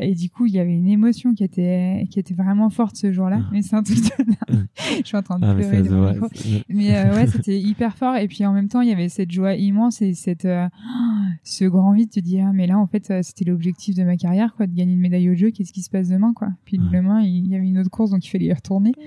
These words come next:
Speaker 1: Donc en fait,
Speaker 2: Et
Speaker 1: c'est un mélange d'émotions qui est hyper, euh, violent et hyper fort et hyper, euh, grisant.
Speaker 2: Ok. C'est quoi le pire souvenir, du coup ?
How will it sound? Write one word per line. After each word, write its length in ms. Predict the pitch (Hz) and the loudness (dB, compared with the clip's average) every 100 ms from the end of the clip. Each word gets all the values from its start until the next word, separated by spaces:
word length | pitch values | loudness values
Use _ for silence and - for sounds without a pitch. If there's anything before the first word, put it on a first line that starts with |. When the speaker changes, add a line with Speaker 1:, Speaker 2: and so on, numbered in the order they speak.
| 285 285 - | -20 -20 -8
Speaker 1:
Donc 100 | 190 | -2
en 60 | 190 | 0
fait, 140 | 208 | 2
Speaker 2:
Et 20 | 202 | 0
Speaker 1:
c'est 140 | 185 | -2
un 140 | 180 | -2
mélange 360 | 180 185 202 202 | 2 2 2 2
d'émotions 440 | 185 180 180 - | 0 0 0 -2
qui 180 | 208 185 | -2 -2
est 40 | 180 | -4
hyper, 320 | 175 190 190 | -2 -2 0
euh, 240 | 190 190 185 | 0 0 0
violent 480 | 180 202 208 214 | 2 2 2 2
et 100 | 190 | 2
hyper 400 | 180 180 175 175 | 0 0 -2 -4
fort 240 | - 202 196 | -2 -2 0
et 80 | 180 | 0
hyper, 340 | 175 - 185 | -2 -2 -2
euh, 80 | 185 | 0
grisant. 340 | 185 180 175 - _ _ _ 110 | 0 0 0 -4 _ _ _ -2
Speaker 2:
Ok. 200 | 92 - 151 _ _ - - - _ | 0 0 -2 _ _ -20 -20 -20 _
C'est 120 | - | -6
quoi 120 | - 110 | 2 2
le 80 | |
pire 240 | 87 - 92 | 2 0 -2
souvenir, 360 | - 92 95 | 0 0 2
du 120 | 92 87 | 0 -2
coup ? 160 | - | -4